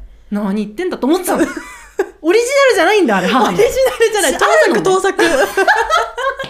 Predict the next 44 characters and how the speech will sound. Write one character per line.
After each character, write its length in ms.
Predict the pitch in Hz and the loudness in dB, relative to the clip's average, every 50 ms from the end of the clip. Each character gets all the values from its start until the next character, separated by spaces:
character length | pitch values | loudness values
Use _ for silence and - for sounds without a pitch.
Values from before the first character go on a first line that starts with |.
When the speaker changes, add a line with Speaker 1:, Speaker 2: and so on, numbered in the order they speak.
| - - - - - - - - | -14 -18 -20 -20 -20 -12 -4 -2
Speaker 1:
え、 80 | 349 | 0
何 280 | 294 320 539 659 605 453 | 0 2 0 0 -2 -4
な 60 | 202 | -8
の、 100 | 165 165 | -10 -10
こ 100 | - 190 | -10 -8
れ 80 | 175 165 | -8 -8
は。 120 | 151 - - - - - - | -8 -12 -16 -20 -20 -20 -20
ひ 140 | - - - | -20 -10 -6
き 60 | - | -2
肉 280 | 440 466 440 440 427 | -2 -2 0 0 -2
な 80 | 415 320 | -2 -4
の？ 60 | - - - - | -6 -10 -12 -10
Speaker 2:
な 160 | 381 440 453 | -8 -6 -6
ん 40 | - | -6
か 80 | - 302 | -6 -8
中 220 | - - - 427 466 523 539 539 508 539 539 | -8 -4 -2 0 0 0 0 -2 -4 -4 -6
学 120 | 539 - | -8 -12
生 360 | - - - 269 247 220 208 | -16 -12 -10 -10 -8 -8 -8
の 320 | 196 208 294 349 320 240 180 | -6 -4 -4 -4 -4 -4 -8
YouTuber 600 | 175 170 185 233 262 277 269 - 277 269 247 185 | -10 -8 -6 -6 -6 -6 -6 -6 -6 -6 -6 -6
が 340 | 180 160 151 143 - - - _ - 180 | -8 -10 -10 -12 -16 -20 -20 _ -16 -12
い 100 | 180 180 | -12 -10
る 100 | 180 185 | -10 -10
ん 80 | 175 156 | -12 -14
で 60 | 156 | -16
す 140 | - - 156 | -18 -20 -20
よ。 160 | 143 - - _ _ _ | -20 -20 -20 _ _ _
Speaker 1:
う 40 | 190 | -10
ん。 40 | 180 | -8
え？ 320 | 220 285 294 339 330 330 - | -8 -6 -6 -8 -8 -10 -14
Speaker 2:
そ 200 | - - - 349 | -18 -10 -6 -4
の 180 | 370 415 466 440 | -2 0 -2 -2
子 200 | 440 415 403 427 | -2 -4 -4 -2
の 320 | 403 415 523 571 415 233 | -2 0 0 0 -2 -2
言 180 | 226 214 190 165 - 240 240 - 233 214 | -4 -6 -6 -6 -8 -10 -8 -8 -8 -8
葉 140 | 175 190 175 | -8 -8 -10
で 120 | - 156 | -10 -14
す。 160 | - - - | -14 -10 -8
Speaker 1:
う 40 | 247 | -6
ん。 20 | 247 | -4
Speaker 2:
自 80 | 269 277 277 | -4 -4 -2
己 60 | 339 | -2
紹 180 | 339 285 240 - | -2 -2 -2 -6
介。 220 | - 151 - - | -10 -12 -12 -16